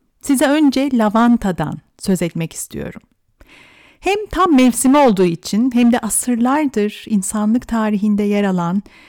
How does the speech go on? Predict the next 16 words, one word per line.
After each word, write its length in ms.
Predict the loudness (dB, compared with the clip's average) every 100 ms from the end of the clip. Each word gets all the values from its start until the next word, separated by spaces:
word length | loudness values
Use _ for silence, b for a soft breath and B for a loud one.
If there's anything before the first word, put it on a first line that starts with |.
| b b b -4
yalnızca 420 | 2 2 2 0
güzel 380 | 0 0 0 0
kokusuyla 680 | -2 -6 -4 -2 0 -2 -2
değil, 200 | -4 -6
şifa 580 | -8 -10 -8 -4 -2 0
veren 460 | 0 2 2 4
niteliğiyle 760 | 2 0 -2 0 0 0 -2 -4
de 160 | -6 b b b b b -10
kadim 480 | -6 -2 0 2 0
bir 100 | -2
bitki 260 | -4 -6
sayılan 600 | -6 -4 -2 0 0 -2 -2
lavantadan. 720 | -2 -2 -2 -4 -8 -10 -12 -14 _ _ _ _ _ _ _
Gelin 200 | -2 0
şöyle 340 | 0 -2 -2
başlayalım. 640 | -2 -6 -4 -6 -2 -2